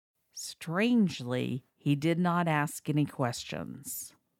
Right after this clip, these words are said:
Not until he called Vicky back minutes later. Then he asked if she knew what the police were doing.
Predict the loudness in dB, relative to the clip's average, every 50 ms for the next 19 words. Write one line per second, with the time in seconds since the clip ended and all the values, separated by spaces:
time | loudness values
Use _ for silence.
0 | _ _ _ _ _ _ _ _ _ _ 0 2 2 4 2 2 0 -2 -4 -4
1 | -2 -2 0 2 2 2 0 0 0 2 4 4 4 4 2 2 0 0 0 0
2 | -2 -2 0 0 2 2 2 0 -2 0 2 4 4 6 4 4 2 0 -4 -6
3 | -2 0 0 0 0 0 -2 -6 -8 -10 -12 _ _ _ _ _ _ _ _ _
4 | _ _ _ _ _ _ _ -12 -12 -6 -2 0 0 2 2 2 0 0 -2 -2
5 | -2 -2 -4 -4 -4 -2 -2 -2 -2 -2 -2 -2 -2 -2 -2 -4 -8 -8 -6 -6
6 | -6 -4 -4 -2 2 2 4 4 4 4 4 4 2 2 2 0 0 -2 -6 -12
7 | -8 -4 0 2 2 2 0 -2 -2 -2 0 0 0 -2 -2 -2 -2 -4 -6 -8
8 | -10 -12